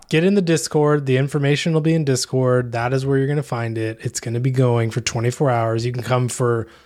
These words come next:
twenty-four minutes. You can come for twenty-four hours. You can come for twenty-four seconds. It doesn't really matter.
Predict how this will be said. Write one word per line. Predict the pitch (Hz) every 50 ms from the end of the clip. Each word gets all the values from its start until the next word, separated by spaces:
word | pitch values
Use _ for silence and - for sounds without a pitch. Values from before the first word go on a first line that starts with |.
| _ _ -
twenty-four | - - 143 127 120 - 127 117
minutes. | 113 117 123 139 165 180 180 - - - -
You | 131 127
can | 120 113
come | 110 123 120 113
for | 113 110
twenty-four | - 135 123 123 117 - 123 113 107
hours. | 107 120 135 151 165 170 170 165 - - - _ _ _ _ _ _ _ -
You | 120 123
can | 120 123
come | 131 147
for | 165 139
twenty-four | - - 180 170 - 175 151
seconds. | - - 156 139 - 117 98 98 - - - -
It | 131
doesn't | 151 160 165 165
really | 151 147 147 135
matter. | 131 120 117 113 110 104 104 98 95 -